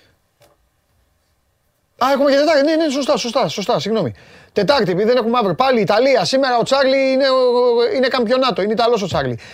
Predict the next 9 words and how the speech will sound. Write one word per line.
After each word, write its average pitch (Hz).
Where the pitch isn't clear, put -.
Λέτσε 247
Αταλάντα, 220
διπλό. 202
Τωρίνο 226
Σαμπτόρια, 220
άσο. 185
Διπλό 156
η 226
Αταλάντα, 226